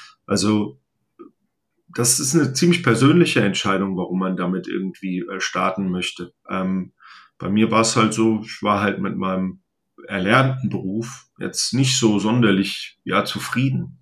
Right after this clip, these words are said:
Es kamen dann zwar noch andere Stellen, die zwar dann deutlich schöner waren, aber auch eine höhere Arbeitsintensität halt aufgerufen haben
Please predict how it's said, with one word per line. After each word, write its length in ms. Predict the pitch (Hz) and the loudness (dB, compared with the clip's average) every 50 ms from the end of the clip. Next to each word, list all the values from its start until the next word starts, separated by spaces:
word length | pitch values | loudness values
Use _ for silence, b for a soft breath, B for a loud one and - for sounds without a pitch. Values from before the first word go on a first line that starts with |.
| _ _ - | _ _ -12
Es 140 | - - - | -10 -10 -4
kamen 320 | - 127 143 165 175 156 | 0 2 4 6 6 4
dann 160 | 131 123 120 113 | 4 2 2 2
zwar 240 | - 120 110 107 | 2 2 2 2
noch 140 | 101 95 - | 2 0 0
andere 320 | - 135 151 147 127 101 101 | 0 0 0 0 0 0 -2
Stellen, 420 | - - 107 104 107 107 104 98 | -2 -2 0 2 2 2 2 2
die 140 | 98 104 101 | 0 -2 -4
zwar 340 | - - 92 92 90 87 87 _ _ _ | -4 -4 -4 -2 -2 -4 -6 _ _ _
dann 260 | - 90 95 90 87 - | -4 -4 -4 -4 -4 0
deutlich 360 | 107 110 117 113 - 104 - | 2 4 4 4 2 -2 -4
schöner 440 | - - 113 113 120 131 127 117 117 | -2 4 6 6 6 8 6 6 6
waren, 200 | 120 120 117 101 | 6 4 4 4
aber 240 | 101 95 95 90 92 | 2 0 0 0 -2
auch 140 | 98 - | -2 -4
eine 140 | - 104 98 | -4 -4 -4
höhere 420 | 98 107 107 107 107 95 101 95 - | -2 0 0 0 0 0 0 0 0
Arbeitsintensität 1080 | 104 101 104 104 98 - - 104 101 - 98 98 92 - - - - 110 107 - - | 0 0 -2 -2 -4 -4 -8 -8 -8 -6 -6 -6 -6 -8 -10 -8 -4 -4 -4 -4 -4
halt 180 | 95 90 - - | -6 -6 -4 -2
aufgerufen 720 | - 117 - - - 113 - 98 98 95 95 - 101 92 87 | -2 -4 -2 0 0 0 2 2 0 -2 -2 -4 -6 -4 -2
haben 280 | 98 104 113 110 113 | -2 -2 -2 -4 -4